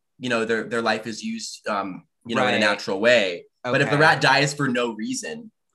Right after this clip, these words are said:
Speaker 1: you know, that's what I felt bad about.
Speaker 2: Okay, okay, we're done talking about, oh my God.
Speaker 1: Okay, I'm sorry, everybody.
Speaker 2: I can't.
Speaker 1: <laughs>
Speaker 2: Oh my
Speaker 1: I'm so
Speaker 2: God.
Speaker 1: sorry.
Speaker 2: I don't like that. I think, honestly, I feel like
Speaker 1: <laughs>
Speaker 2: this is a good place to end the podcast.
Speaker 1: <laughs>
Speaker 2: I'm like,
Speaker 1: I'm sorry,
Speaker 2: I
Speaker 1: I took it too far.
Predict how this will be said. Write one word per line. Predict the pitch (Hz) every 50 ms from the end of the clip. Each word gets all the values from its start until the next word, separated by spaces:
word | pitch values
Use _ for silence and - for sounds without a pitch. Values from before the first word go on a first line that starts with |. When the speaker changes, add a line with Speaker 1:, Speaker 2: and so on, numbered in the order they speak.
| _ _ _ _ _ -
Speaker 1:
you | 107 104
know, | 101 92
that's | 98 107 110 -
what | - 104
I | 92 85
felt | - 78 - -
bad | 67 58 -
about. | - - - - 123
Speaker 2:
Okay, | 120 117 110 107 - - - 127
okay, | 117 117 113 110
we're | 104 107
done | 101 120 120 117
talking | 120 113 113 - - 117
about, | 107 107 101 98 98 90 - -
oh | 95 92
my | 92 - -
God. | - - 127
Speaker 1:
Okay, | - 131 107
I'm | 98 107
sorry, | - - 131 120 113
everybody. | 107 104 104 95 90 90 87 87 95 - _
Speaker 2:
I | - 107 -
can't. | - 151 - 208 190 151 196 170 156 170 - 143 - -
Speaker 1:
<laughs> |
Speaker 2:
Oh | 113 113 110
my | 110 110 107
Speaker 1:
I'm | 101 104 104 101
so | 117 113
Speaker 2:
God. | 101
Speaker 1:
sorry. | 95 101 92 90 87 90 95 - - _ - - -
Speaker 2:
I | 117 113
don't | 123 120 -
like | 104 107 95
that. | - 98 104 107 -
I | - 135 131
think, | - 190 196 190 - -
honestly, | - 120 131 135 151 143 - 214
I | 165 - 185 165 156
feel | - -
like | 143 151 147
Speaker 1:
<laughs> | 139
Speaker 2:
this | - -
is | 120 120
a | 110
good | - 120 113 -
place | - 117 104 101 - -
to | - -
end | 101 101 104
the | 92
podcast. | - - - - 131 - - - - -
Speaker 1:
<laughs> | - 220 - - - - - 339 339 349 - 330 330 330 - 330 330 330 285 240 233 - - _ _ _ _ _ _ _ _ _ _
Speaker 2:
I'm | - - - - -
like, | -
Speaker 1:
I'm | - 175
sorry, | 196 202 151 143 139
Speaker 2:
I | 135
Speaker 1:
I | 147
took | 156 185 175
it | 180 165
too | 180 165 151
far. | 147 135 127 127 127 127